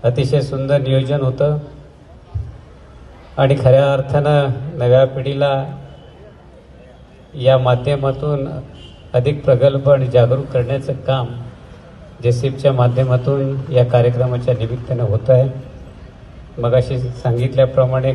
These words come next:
खऱ्या अर्थानं भावी पिढीला घडवण्यासाठी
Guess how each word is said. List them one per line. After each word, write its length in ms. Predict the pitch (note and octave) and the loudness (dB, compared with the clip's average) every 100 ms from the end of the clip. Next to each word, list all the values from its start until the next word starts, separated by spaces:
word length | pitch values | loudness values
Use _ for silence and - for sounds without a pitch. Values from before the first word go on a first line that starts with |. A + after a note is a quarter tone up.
| - | 0
खऱ्या 200 | A#2+ B2+ | 4 4
अर्थानं 380 | A#2+ B2 C#3 C#3+ | 4 -2 -4 0
भावी 280 | A#2 A#2+ B2 | 2 2 0
पिढीला 400 | A#2+ B2 C3 C3 | -2 -2 0 0
घडवण्यासाठी 880 | - A2+ A#2+ A#2+ A#2+ A2+ - A#2+ | -2 -2 0 0 0 -2 -2 -8